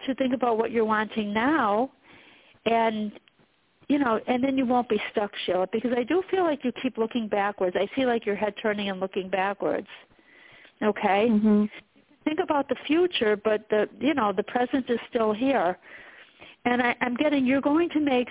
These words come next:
Speaker 1: some really important decisions that are gonna be the right decisions so that you will have a beautiful future.
Speaker 2: Okay.
Speaker 1: Okay, so please, you know, please do not worry. You know, the power of the mind and the beliefs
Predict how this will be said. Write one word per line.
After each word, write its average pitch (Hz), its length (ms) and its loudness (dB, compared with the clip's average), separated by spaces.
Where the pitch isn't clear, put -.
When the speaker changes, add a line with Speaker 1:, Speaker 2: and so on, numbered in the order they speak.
Speaker 1:
some 220 200 -2
really 254 400 2
important 240 480 -2
decisions 240 760 0
that 220 140 0
are 220 100 2
gonna 226 180 -2
be 233 100 0
the 214 140 0
right 208 220 0
decisions 269 640 -2
so 262 80 -2
that 240 160 0
you 233 160 0
will 240 220 2
have 220 200 0
a 175 60 -2
beautiful 170 540 -2
future. - 440 -4
Speaker 2:
Okay. 180 500 -2
Speaker 1:
Okay, 254 340 0
so 262 100 -2
please, 294 260 0
you 277 80 0
know, 226 280 0
please 277 260 2
do 254 100 0
not 226 340 0
worry. 220 400 2
You 262 100 0
know, 214 180 0
the 214 120 -2
power 269 360 0
of 269 140 -2
the 254 80 -2
mind 226 460 0
and 208 120 -2
the 196 60 -4
beliefs 240 320 0